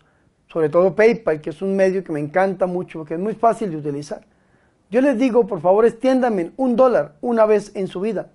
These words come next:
para la evangelización. Recuerden que estamos construyendo la Granja La Inmaculada. Recuerden que estamos evangelizando a través de los medios de comunicación social. Recuerden, mis hermanos, que estamos haciendo caridad a aquel que lo necesita.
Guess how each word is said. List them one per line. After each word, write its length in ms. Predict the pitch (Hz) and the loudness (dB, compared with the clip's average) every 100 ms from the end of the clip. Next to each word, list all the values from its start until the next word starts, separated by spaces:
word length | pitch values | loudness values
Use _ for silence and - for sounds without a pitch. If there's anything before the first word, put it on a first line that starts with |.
| _ | _
para 140 | 156 | -2
la 100 | 156 | 0
evangelización. 760 | 151 151 143 143 151 151 208 214 _ _ _ _ | 0 -2 -6 -10 -12 -8 -8 -8 _ _ _ _
Recuerden 380 | 170 160 175 196 | -2 0 0 0
que 80 | 180 | -4
estamos 460 | - 165 196 190 _ _ - - | -2 -2 -2 -10 _ _ -20 -8
construyendo 520 | 175 175 165 170 190 | -8 -4 -2 0 2
la 120 | 175 | 2
Granja 280 | 160 160 165 | 2 -2 -4
La 80 | 185 | -6
Inmaculada. 680 | 160 143 151 147 156 180 - _ _ _ - - | -6 -8 -6 -2 -2 -4 -14 _ _ _ -20 -8
Recuerden 460 | 160 190 190 220 | 0 2 2 -2
que 400 | - 196 175 - | 0 0 0 -6
estamos 480 | 196 - - 196 208 | -12 -4 2 2 2
evangelizando 640 | 196 175 165 170 160 175 208 | -4 -4 -4 -4 -4 -4 -4
a 60 | |
través 320 | 190 165 180 | -2 -2 -2
de 80 | 170 | -2
los 180 | 196 175 | -2 -2
medios 320 | 175 190 196 | 0 0 2
de 140 | 190 185 | -4 -4
comunicación 640 | 165 160 156 156 151 165 | -6 -8 -6 -6 -6 -10
social. 420 | 202 - 190 - _ _ - - | -12 -8 -8 -8 _ _ -20 -4
Recuerden, 480 | 196 180 214 208 233 | -2 2 2 2 0
mis 160 | 220 175 | 0 -2
hermanos, 400 | 180 190 214 214 | -2 -2 -4 -4
que 100 | 196 | -4
estamos 320 | 170 202 196 | 0 -2 0
haciendo 460 | 180 226 247 208 | -2 0 0 0
caridad 480 | 196 180 175 175 180 - | -2 -2 2 0 0 -4
a 80 | |
aquel 280 | 185 196 180 | -4 -2 -4
que 100 | - | -4
lo 100 | 180 | -4
necesita. 540 | 160 151 147 202 - | -4 -8 -10 -12 -14